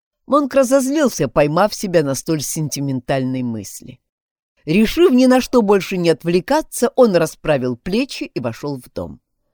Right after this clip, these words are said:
Привратник стоял у дверей своей каморки. "Да, сэр", —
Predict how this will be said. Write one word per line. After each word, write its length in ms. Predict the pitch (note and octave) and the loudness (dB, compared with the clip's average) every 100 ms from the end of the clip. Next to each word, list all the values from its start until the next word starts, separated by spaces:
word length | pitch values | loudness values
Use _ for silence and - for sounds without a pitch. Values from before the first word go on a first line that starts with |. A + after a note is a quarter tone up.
| _ _ _ _ _ _ | _ _ _ _ _ _
Привратник 680 | - D#3+ C#3+ E3 G#3+ - C#4+ | -4 -2 2 0 0 -2 -8
стоял 420 | - - D3 D#3+ | -8 -4 -2 -2
у 40 | A3 | -4
дверей 320 | D#3 C3+ C#3 | -6 -6 -6
своей 280 | - C#3 C3+ | -8 -8 -8
каморки. 680 | - B2+ F#2+ - _ - C3+ _ _ _ _ _ _ _ _ _ | -8 -10 -10 -14 _ -20 -20 _ _ _ _ _ _ _ _ _
"Да, 260 | A2+ C3+ C3 | -4 -2 -2
сэр", — 420 | - F#3+ A3+ - | 0 2 2 -2